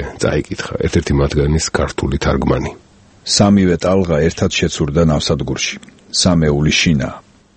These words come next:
Speaker 1: ესაა ჰაიკუ. ის ტრადიციულად მოკლე ლექსია, სამტაეპიანი და წამიერ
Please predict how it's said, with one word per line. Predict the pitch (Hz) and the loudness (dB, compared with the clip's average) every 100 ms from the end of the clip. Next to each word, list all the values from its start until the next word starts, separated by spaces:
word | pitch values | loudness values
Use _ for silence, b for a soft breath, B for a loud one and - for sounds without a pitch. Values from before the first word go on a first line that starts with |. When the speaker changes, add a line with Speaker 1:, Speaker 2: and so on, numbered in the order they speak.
| _ | _
Speaker 1:
ესაა | - 120 170 | 0 4 4
ჰაიკუ. | 131 87 67 - - - - | 2 0 -2 -4 -10 -10 -6
ის | - | -2
ტრადიციულად | - 80 78 - 65 64 - | 2 2 0 0 0 0 0
მოკლე | 76 78 82 80 | 2 2 4 4
ლექსია, | 82 - - 110 143 | 2 0 2 4 2
სამტაეპიანი | 120 - 85 78 67 71 71 82 85 101 113 - | 0 2 2 2 -2 -4 0 2 2 2 0 0
და | 151 | -2
წამიერ | - 87 87 82 82 | 0 2 4 4 2